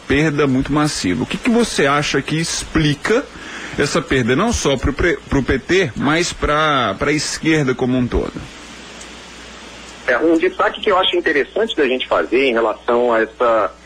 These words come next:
Speaker 2: essa perda de expressividade na política de esquerda e centro-esquerda, ah, seria que o psol foi um dos únicos partidos que são rotulados dessa forma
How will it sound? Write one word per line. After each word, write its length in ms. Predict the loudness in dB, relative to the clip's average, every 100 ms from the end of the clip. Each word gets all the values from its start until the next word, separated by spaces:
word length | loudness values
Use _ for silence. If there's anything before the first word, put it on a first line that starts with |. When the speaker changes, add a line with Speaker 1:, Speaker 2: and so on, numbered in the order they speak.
| -16 -6
Speaker 2:
essa 200 | -4 0
perda 380 | -2 0 0 0
de 80 | -2
expressividade 1120 | -2 -2 -2 0 0 2 0 0 0 2 0
na 460 | 0 0 2 2 -2 -6 -8
política 460 | 0 2 2 0 0
de 220 | 0 -2
esquerda 520 | -2 -2 0 2 2
e 100 | 0
centro-esquerda, 880 | 0 -2 0 -4 -2 0 2 0 -2 -4 -12 -14 -12 -14 -2
ah, 260 | 0 2 0 0
seria 320 | 0 2 2
que 220 | 0 0
o 80 | 0
psol 580 | 0 -2 2 4 4 0 -6 -20 -20 -20 -20 -20 -20 0
foi 280 | 4 6 6
um 100 | 4
dos 240 | 2 4
únicos 400 | 4 4 2 0
partidos 800 | 0 0 0 2 2 2 0 -2
que 140 | -4 -2
são 160 | 2 2
rotulados 720 | 2 2 2 4 2 0 -4 -6 0
dessa 320 | 0 2 -2
forma 560 | 0 2 2 4 0